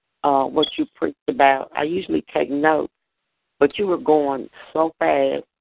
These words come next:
and yes, Prophet Thompson, I have already decided I was going to have to go back and listen to the call because I didn't get a chance to take notes. But I will say one thing. What you preached about was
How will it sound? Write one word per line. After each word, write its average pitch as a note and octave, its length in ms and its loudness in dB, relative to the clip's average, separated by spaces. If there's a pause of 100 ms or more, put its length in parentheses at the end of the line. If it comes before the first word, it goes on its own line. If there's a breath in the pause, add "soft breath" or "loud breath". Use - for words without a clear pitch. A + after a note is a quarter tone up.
(120)
and C3+ 420 -2
yes, D3 240 0 (120)
Prophet D3 400 0
Thompson, C#3 460 -6
I E3+ 100 -4
have - 140 -2
already D3 760 2 (680)
decided D3 560 2
I C#3 80 -2
was C3+ 180 -6
going C#3+ 100 -6
to C3+ 40 -8
have - 80 -18
to - 160 -18
go C3+ 80 -4
back C3 260 0
and B2+ 100 -6
listen C#3+ 300 -6
to C3+ 80 0
the C3 60 -2
call D3 380 2
because - 260 -10
I B2+ 140 -2
didn't B2+ 200 -6
get C3+ 100 -2
a - 160 -10
chance D3 280 -6
to - 80 -16 (100)
take F3 180 0
notes. C3+ 320 -2 (680 soft breath)
But C#3+ 120 8
I C3+ 100 6
will D#3 380 0
say D3+ 120 -8
one D3 440 -2
thing. D#3+ 340 -2 (360)
What G3 300 2
you G#3+ 120 -8
preached - 440 -8
about A#2 540 0 (720)
was C#3 120 2